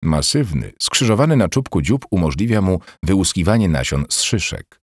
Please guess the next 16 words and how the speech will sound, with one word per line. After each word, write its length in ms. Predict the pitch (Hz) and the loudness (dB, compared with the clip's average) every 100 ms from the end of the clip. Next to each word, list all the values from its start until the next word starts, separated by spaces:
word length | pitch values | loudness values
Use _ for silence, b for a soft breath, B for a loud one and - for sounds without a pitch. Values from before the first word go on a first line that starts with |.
| _ _ - | _ _ -4
Dostępność 640 | 78 82 120 123 - 101 | 0 0 2 0 0 -2
pokarmu 460 | - 80 90 92 76 | -2 -2 0 0 0
przez 180 | - 69 | -2 -2
cały 280 | - 76 65 | -2 0 0
rok 220 | 85 - | -2 -6
sprawia, 500 | - 90 76 57 - B B _ - | -4 -2 -2 -6 -10 B B _ -4
że 180 | 82 87 | 0 0
krzyżodziób 500 | - 98 147 135 101 | 2 2 2 0 2
może 240 | 104 95 | 2 2
przystępować 560 | - - 92 - 135 82 | 0 -2 0 0 0 0
do 120 | 78 | 2
lęgów 380 | 85 85 87 - | 2 0 -2 -2
o 100 | - | -2
każdej 360 | - 71 67 65 | -2 -2 -2 -4
porze 260 | 67 78 | -4 -2
roku. 380 | 87 - - | -2 -4 -10